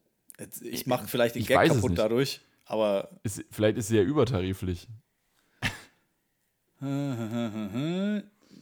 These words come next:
Speaker 1: Äh, Merkel
Speaker 2: Gibt's eine
Speaker 1: steht
Speaker 2: Gewerkschaft für Politiker?
Speaker 1: fünfundsechzig Prozent der Abgeordnetenentschädigung zu. Okay.
Speaker 2: Da steht noch nix von Resturlaubstagen, das brauchst du doch jetzt nicht googeln. <laughs>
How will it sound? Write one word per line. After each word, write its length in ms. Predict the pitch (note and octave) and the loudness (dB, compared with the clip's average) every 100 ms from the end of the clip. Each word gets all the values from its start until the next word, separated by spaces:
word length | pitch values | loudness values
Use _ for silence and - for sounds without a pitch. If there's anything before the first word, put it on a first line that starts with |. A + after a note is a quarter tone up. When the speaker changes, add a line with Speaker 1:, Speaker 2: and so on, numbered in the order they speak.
| - | -10
Speaker 1:
Äh, 180 | C#3+ C3+ | -6 -4
Merkel 420 | B2 B2 D#3+ D3+ | -2 0 2 2
Speaker 2:
Gibt's 180 | G#2+ F#2+ | 2 0
eine 60 | F#2 | -2
Speaker 1:
steht 0 | |
Speaker 2:
Gewerkschaft 480 | C#3 D3+ D#3+ B2 - | 0 2 0 -2 -4
für 200 | G2+ G2 | -2 0
Politiker? 100 | - | -2
Speaker 1:
fünfundsechzig 1040 | - - C#3 E3 D#3+ C#3 B2+ - - C3 - | -8 -6 -2 0 0 0 -4 -4 -10 -10 -8
Prozent 680 | A#2 - - A#2 A#2+ - _ | -8 -8 -8 -8 -8 -12 _
der 180 | G#2+ G2+ | -8 -6
Abgeordnetenentschädigung 1500 | G#2 - - - - G#2+ F#2 F#2 F2 G2+ G#2+ - C2 C2 C#2 | -8 -10 -10 -10 -10 -10 -10 -12 -14 -14 -14 -16 -14 -16 -14
zu. 600 | - - - F#2 F2 - - _ _ _ _ _ _ _ _ _ _ _ _ _ _ _ _ _ _ _ _ _ _ | -12 -12 -12 -16 -16 -18 -20 _ _ _ _ _ _ _ _ _ _ _ _ _ _ _ _ _ _ _ _ _ _
Okay. 260 | G#2 E2+ - | -20 -18 0
Speaker 2:
Da 120 | G#2+ | 2
steht 240 | G2 A#2+ D#3 | 2 0 2
noch 140 | A2+ | 4
nix 240 | G#2 C3+ - | 6 4 2
von 160 | A2 G2 | 2 4
Resturlaubstagen, 1000 | A2 B2 - G2 F2+ F#2+ - F#2+ F#2 F2+ | 4 0 0 2 2 -2 -8 -4 -2 -2
das 120 | F2+ | -4
brauchst 240 | G2+ A2+ | 0 0
du 60 | A2+ | 4
doch 140 | G2+ | 2
jetzt 180 | G#2 F2+ | 2 0
nicht 160 | F#2+ - | -4 -4
googeln. 540 | B2 C3+ F#2 D#2 F2+ _ _ _ _ _ - | -8 -4 -4 -4 -8 _ _ _ _ _ 0
<laughs> 100 | - | 0